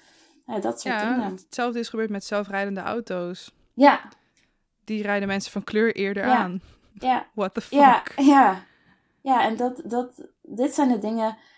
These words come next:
Speaker 1: die ook belangrijk zijn om te benoemen, omdat we daar vaak niet aan denken als we het hebben over racisme.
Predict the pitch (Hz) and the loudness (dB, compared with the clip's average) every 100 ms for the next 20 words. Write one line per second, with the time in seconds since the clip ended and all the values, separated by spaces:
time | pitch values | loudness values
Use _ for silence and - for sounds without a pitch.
0 | _ - 208 - 226 254 233 233 220 - | _ -10 -6 0 0 0 -2 -2 -4 -4
1 | 208 196 196 185 196 220 247 202 196 196 | -4 -4 -6 -6 -2 2 2 2 0 -4
2 | 202 185 202 196 214 208 214 208 185 185 | -4 0 0 0 -2 -4 -6 -6 -4 2
3 | 262 269 196 190 190 190 190 185 185 180 | 2 2 0 -6 -8 -4 -4 -4 -8 -10
4 | - 240 - 175 185 | -10 -10 -10 -10 -12